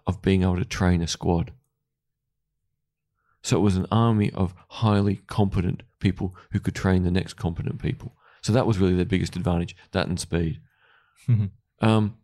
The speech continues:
Speaker 1: so the Brits, you know, everything goes very badly in Europe. Dunkirk, it's dumb luck.
Speaker 2: Mm-hmm.
Speaker 1: And then incredible planning.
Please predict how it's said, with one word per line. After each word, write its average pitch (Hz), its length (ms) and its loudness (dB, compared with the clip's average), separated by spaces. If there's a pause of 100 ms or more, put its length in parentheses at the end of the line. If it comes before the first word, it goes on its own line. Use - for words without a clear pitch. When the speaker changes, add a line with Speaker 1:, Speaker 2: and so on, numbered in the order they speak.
(140)
Speaker 1:
so - 100 -4
the 151 80 2
Brits, - 380 -4
you - 120 -2
know, 160 160 -2 (680)
everything 127 260 2
goes 123 200 0
very 120 200 0
badly 107 420 0
in 85 100 -2
Europe. - 300 -8 (280)
Dunkirk, 120 520 2
it's - 140 -10
dumb 95 300 0
luck. - 340 -4 (680)
Speaker 2:
Mm-hmm. 110 260 -2 (300)
Speaker 1:
And 104 140 4
then 101 160 2
incredible 95 520 0
planning. 87 340 0